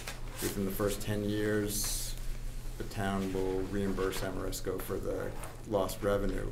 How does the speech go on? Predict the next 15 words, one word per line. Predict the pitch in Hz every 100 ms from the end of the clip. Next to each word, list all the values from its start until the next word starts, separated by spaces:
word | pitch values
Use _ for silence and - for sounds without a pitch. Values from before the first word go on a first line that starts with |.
| - - - - - - -
And | 107 110
is | 104
that, | 127 120 - - - - - - - - - - - - - -
by | 110 110
lost | 113 113 -
revenue, | 120 117 113 104 107
is | 98 98
that | 101 - 104
just | 113 113 113 - - - - - - - - - -
the | 98
lost | 101 104 101 - - -
sales | - 117 117 113 110
of | 101
the | 101
power | - 107 107 107 104 104